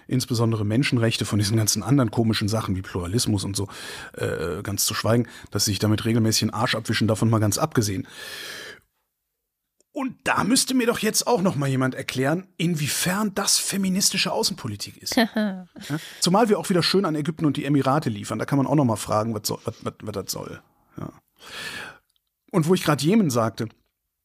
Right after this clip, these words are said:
Speaker 1: ähm, im Jemen gab's im April, hatten wir auch drüber geredet hier, eine Waffenruhe, die ist zweimal verlängert worden.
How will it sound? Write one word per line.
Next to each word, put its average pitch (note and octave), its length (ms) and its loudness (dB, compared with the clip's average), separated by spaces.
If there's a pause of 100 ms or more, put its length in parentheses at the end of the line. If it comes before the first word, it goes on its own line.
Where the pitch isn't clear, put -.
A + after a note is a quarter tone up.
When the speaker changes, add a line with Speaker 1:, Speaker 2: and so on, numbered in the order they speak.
(640)
Speaker 1:
ähm, C3 340 2
im C3+ 200 2
Jemen D#3+ 480 2
gab's C#3+ 340 0
im C#3+ 160 2
April, D#3 420 2
hatten D3+ 160 0
wir C3+ 100 4
auch C#3+ 120 -4
drüber C#3+ 240 0
geredet C#3 400 2
hier, D3 200 0
eine C3 220 2
Waffenruhe, F3 680 2
die - 100 -2
ist - 220 0
zweimal C3 260 2
verlängert C#3+ 400 0
worden. D#3+ 300 2